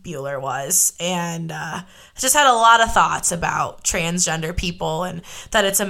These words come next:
that it's a total mental illness. And that was hard because, you know, I, that was a value of his. And one of my really close friends is trans, who I love and care about. And I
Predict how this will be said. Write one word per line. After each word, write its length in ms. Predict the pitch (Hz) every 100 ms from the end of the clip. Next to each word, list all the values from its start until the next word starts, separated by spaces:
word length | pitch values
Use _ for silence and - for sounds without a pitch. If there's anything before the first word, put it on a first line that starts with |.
| 185
that 140 | 202 202
it's 160 | 202
a 80 | 190
total 320 | - 214 196
mental 320 | 185 180 180
illness. 600 | 160 160 160 160 156 -
And 260 | 160 147 170 - - - - -
that 160 | 254 330
was 140 | 320
hard 380 | - 277 160 165
because, 760 | 175 180 185 190 185 - - - -
you 140 | 220
know, 240 | 185 170 165
I, 280 | 196 208 - - _ 196
that 280 | 208 214
was 120 | 226 202
a 60 |
value 540 | 185 170 240 311 175 -
of 160 | -
his. 560 | 202 185 139 185 - - -
And 680 | 196 180 180 175 170 165 - - _ _ _ _ _ _
one 160 | 185 214
of 80 | 220
my 240 | 202 175 185
really 240 | 214 202
close 320 | 202 202 -
friends 320 | - 220 269
is 160 | 190 170
trans, 640 | - 214 285 175 151 170
who 140 | 214 196
I 100 | 175
love 400 | 156 180 269 170
and 120 | 165
care 220 | 175 247
about. 300 | 208 165 -
And 120 | 165
I 340 | 160 180 180